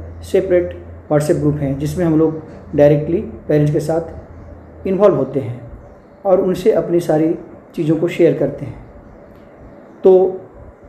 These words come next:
हम आज जिस युग में जी रहे हैं, ये काफ़ी महत्वपूर्ण रखता है कि पढ़ाई लिखाई बिल्कुल ना रुके और इसका हम अच्छी तरीके से ध्यान कर रहे हैं. आप लोगों से ये आशा करते हैं कि हमारे स्कूल में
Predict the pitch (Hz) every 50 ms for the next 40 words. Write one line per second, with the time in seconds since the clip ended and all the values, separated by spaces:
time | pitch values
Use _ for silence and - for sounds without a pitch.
0 | - - - - - - - - - 160 170 170 170 180 - - - - 170 170
1 | 160 147 160 156 - - 170 165 - 160 156 165 147 139 156 151 147 147 143 139
2 | 127 123 127 117 113 - - - - - - - - - - - 151 147 160 143
3 | 143 - 147 143 143 143 143 - - - - - - - - - - - - -
4 | - 156 135 147 151 151 160 - 180 180 170 156 156 - - 160 147 147 147 147
5 | 147 - - - - - - - - - - - - - 151 151 165 147 151 147
6 | 143 147 143 - 147 143 139 135 151 147 147 - 180 165 156 151 143 139 - -
7 | 147 143 147 - - 160 143 - - - 147 143 156 190 220 - - - - 175
8 | - 156 151 147 139 135 156 143 - 165 147 131 127 143 143 139 131 - - 151
9 | 139 135 127 120 117 113 - - - - - - - - - - - - - -
10 | - - - - - - - - - - - 151 147 175 170 165 170 170 165 -
11 | 165 151 151 156 151 151 151 151 - - - - - - 156 147 - 170 - 156
12 | 143 - - 165 143 - - - - - - - - - - - - - - -
13 | - - - - - 147 147 147 151 147 147 151 147 147 - - 160 151 151 151
14 | 151 156 - -